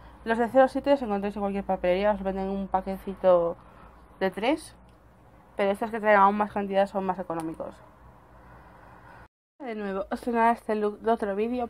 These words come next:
pero hay que aprovechar que estoy maquillada para hacer más vídeos. Perdonad por la luz, pero, mm, creo que si cierro más,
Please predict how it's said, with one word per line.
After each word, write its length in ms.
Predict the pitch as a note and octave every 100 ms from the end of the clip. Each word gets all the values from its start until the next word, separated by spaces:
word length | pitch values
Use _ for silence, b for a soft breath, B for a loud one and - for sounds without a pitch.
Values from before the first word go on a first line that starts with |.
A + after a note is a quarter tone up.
| -
pero 140 | A#3+ G#3+
hay 100 | G3+
que 80 |
aprovechar 640 | G3+ F#3+ F#3+ - A3 G3+ G#3 b b b _
que 80 | C4+
estoy 280 | C4 E4 D#4
maquillada 680 | A3+ - G3 F#3+ F#3+ A#3+ - -
para 400 | D4+ C4+ F#3+ - _ - - _ - - -
hacer 340 | G3 - G#3
más 180 | F#3+ F3+
vídeos. 480 | F3+ E3+ E3+ E3+ - b b b b -
Perdonad 440 | F4+ E4+ C4 A3+ G#3
por 180 | D4+ C#4
la 180 | G3+
luz, 300 | G#3+ G#3+ G#3+ -
pero, 320 | A3+ G#3 G3+ -
mm, 760 | G#3+ G#3 G#3 G3+ G3 G3 F#3+ F#3+ - b b b b - -
creo 140 | C#4+ C#4+
que 80 |
si 160 | C#4+ A#3+
cierro 300 | - G#3 G3
más, 320 | G3 F#3+ F#3+